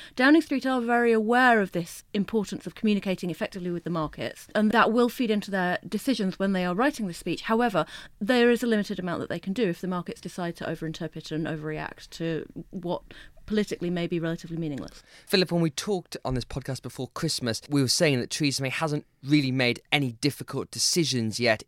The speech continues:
Speaker 2: both inside her government and maybe in her own head about the state of Brexit. Do you think she's made those decisions, and what would you like to see in this speech?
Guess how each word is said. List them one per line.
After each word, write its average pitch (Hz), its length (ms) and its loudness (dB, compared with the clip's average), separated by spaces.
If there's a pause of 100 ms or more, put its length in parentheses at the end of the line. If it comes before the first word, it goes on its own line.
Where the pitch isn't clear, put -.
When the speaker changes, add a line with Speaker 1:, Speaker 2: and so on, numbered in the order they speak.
(140)
Speaker 2:
both 123 420 0
inside 123 360 2
her 120 120 -4
government 113 320 2
and 117 220 -2
maybe 117 320 -2
in 113 80 -2
her 113 220 0
own 117 160 2
head 131 300 0
about 120 320 2
the - 80 -6
state - 360 -2
of - 160 -6
Brexit. 117 380 0 (220)
Do 185 100 0
you 214 80 4
think 240 200 0
she's 170 180 -4
made 160 240 6
those 156 140 2
decisions, 117 420 -6
and 139 180 -2
what 175 180 -2
would 143 220 -2
you 139 240 0
like 135 440 0
to - 100 -8
see 110 320 0
in 98 100 0
this 98 140 -2
speech? - 640 -6